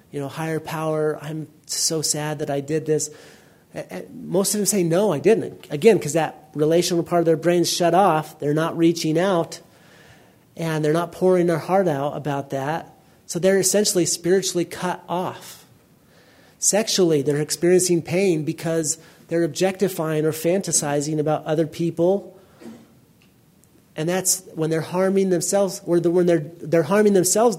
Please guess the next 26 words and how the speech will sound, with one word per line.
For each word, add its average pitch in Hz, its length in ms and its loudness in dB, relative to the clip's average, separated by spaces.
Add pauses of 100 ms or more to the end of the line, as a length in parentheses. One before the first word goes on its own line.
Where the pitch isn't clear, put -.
(120)
when 170 120 0
they 165 100 2
do 156 140 0
that 160 180 0
because 165 320 -2
they're 170 160 2
breaking 180 460 0
their 165 160 -2
own 165 220 -2
moral 160 340 -2
code 165 520 -4 (600)
that 147 160 -4
says 147 340 0
we 151 140 0
don't 170 180 0
use 165 400 2
and 147 80 -2
abuse 147 320 -4
other 143 160 -4
people. 180 500 -10 (920)
That's 151 200 -6
a 170 60 -4
form 175 240 0
of 160 80 0
sexual 160 440 -4
pain. 156 500 -10